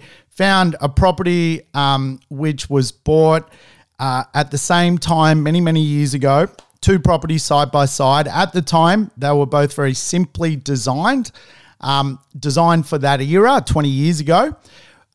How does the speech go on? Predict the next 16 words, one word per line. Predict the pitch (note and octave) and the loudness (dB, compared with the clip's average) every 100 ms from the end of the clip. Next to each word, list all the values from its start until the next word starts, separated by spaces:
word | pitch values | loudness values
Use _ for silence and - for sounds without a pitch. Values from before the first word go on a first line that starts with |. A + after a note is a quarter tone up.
| _ | _
One | E3 A3+ B3+ | 0 2 4
property | B3 A3 G#3 | 2 2 0
went | F#3+ F#3 | 2 2
on | F#3 E3+ | 2 0
to | D#3+ | -4
be | E3+ | -4
renovated | C#3+ E3 F3+ D#3 D3 C3 B2 | 0 0 2 2 0 0 -4
and | B2+ C#3 | -4 -2
had, | D3 D3 C3+ A#2 | 0 0 0 -2
uh, | C#3 C3 C3+ | 0 0 -2
new | E3+ G3 | 0 0
kitchen, | D#3 G#3+ F#3+ - G3+ F#3+ F3+ E3+ D#3 | 0 -2 -2 -2 0 2 2 0 -4
you | D#3+ | -2
know, | E3 D#3 C#3 - | 0 0 -2 -8
some | - C3+ C#3 | -8 -6 0
work | F3+ F#3 F3+ - | 2 2 2 -6